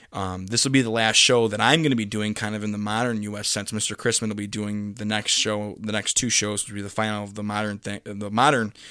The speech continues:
U S two stuff in the twentieth century. And I'll end up going back and doing some colonial American stuff. Yay, my favorite. But,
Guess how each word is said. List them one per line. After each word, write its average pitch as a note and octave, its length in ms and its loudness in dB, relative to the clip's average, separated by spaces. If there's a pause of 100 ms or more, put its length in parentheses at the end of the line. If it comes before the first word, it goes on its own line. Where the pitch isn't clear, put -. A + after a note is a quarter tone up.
(180)
U A#2+ 240 -4
S G2+ 140 -2
two F3+ 200 -4
stuff - 480 -4 (540)
in G#2 80 -6
the F#2+ 80 -6
twentieth A#2 360 -2
century. G#2+ 600 -2 (320)
And G#2+ 100 -4
I'll C#3 220 6
end B2+ 140 2
up A2 320 -8
going G#2+ 260 -4
back G#2+ 280 0
and G2+ 120 -6
doing G#2 240 -2
some G2+ 240 -2
colonial B2+ 340 -2
American G#2+ 320 -2
stuff. G#2+ 260 -4
Yay, B2+ 280 6
my A2 140 0
favorite. G#2+ 460 0 (720)
But, B2+ 240 6